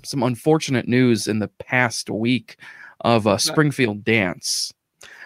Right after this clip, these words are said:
Speaker 2: Oh,
Speaker 1: Uh,
Speaker 2: gosh, yeah.
Speaker 1: Springfield Dance, there was a fire there, um, and, uh, did a lot of damage.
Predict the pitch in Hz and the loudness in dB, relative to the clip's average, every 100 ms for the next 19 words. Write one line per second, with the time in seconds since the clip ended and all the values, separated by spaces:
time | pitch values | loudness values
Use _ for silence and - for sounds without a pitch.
0 | - 208 - 110 67 - - 156 - - | -10 -8 -2 0 0 -2 -8 -12 -14 -18
1 | _ _ - - 156 156 185 143 143 139 | _ _ -6 2 4 6 4 6 4 4
2 | 107 - - 123 120 110 - 139 135 135 | 2 -2 -2 0 0 -2 -4 0 2 4
3 | 123 110 107 101 104 - 110 107 101 104 | 2 2 0 0 -2 -4 -4 -4 -4 -8
4 | - 110 110 107 104 110 107 110 139 151 | -8 -6 -4 -6 -6 -6 -6 0 4 4
5 | 113 110 117 123 110 110 107 98 - - | 4 4 4 4 2 -2 -2 -4 -8 -8
6 | - | -8